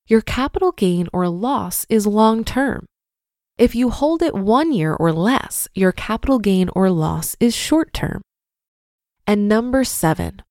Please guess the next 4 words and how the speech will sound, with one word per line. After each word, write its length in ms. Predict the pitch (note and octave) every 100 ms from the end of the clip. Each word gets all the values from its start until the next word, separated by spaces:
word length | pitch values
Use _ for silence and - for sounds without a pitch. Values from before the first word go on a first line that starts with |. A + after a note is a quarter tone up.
| -
royalties 880 | F#3 A3 D#4+ C#4+ - D#3+ D3+ E3+ -
or 180 | G#3+ G#3+
licensing 760 | G#3 G3 G#3 - E3+ - D#3
income. 500 | - - - D#3+ -